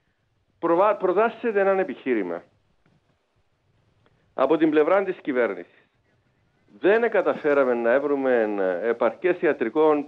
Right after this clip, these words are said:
και παραϊατρικών προσωπικών για να στελεχώσουμε τα τέσσερα οδοφράγματα και γι' αυτόν τα κλείσαμε. Βέβαια, κάνω μια παρένθεση για να πω ότι ακούω από πάρα πολλούς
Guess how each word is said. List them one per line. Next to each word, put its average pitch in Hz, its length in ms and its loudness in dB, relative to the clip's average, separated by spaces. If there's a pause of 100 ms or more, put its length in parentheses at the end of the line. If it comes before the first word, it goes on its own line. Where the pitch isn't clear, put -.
και 135 120 -2
παραϊατρικών 117 720 0
προσωπικών 143 680 -2 (680)
για 160 240 2
να 156 100 2
στελεχώσουμε 151 1040 0
τα 127 140 2
τέσσερα 175 400 0
οδοφράγματα 220 800 0
και 214 120 -8
γι' 190 80 2
αυτόν 185 300 -2
τα 175 80 2
κλείσαμε. 147 460 -4 (840)
Βέβαια, 208 340 2
κάνω 202 360 0
μια 214 160 0
παρένθεση 214 460 -2
για 208 160 0
να 160 100 0
πω 175 100 -4
ότι 202 220 2
ακούω 185 360 2
από 196 180 0
πάρα 156 320 2
πολλούς 117 300 -4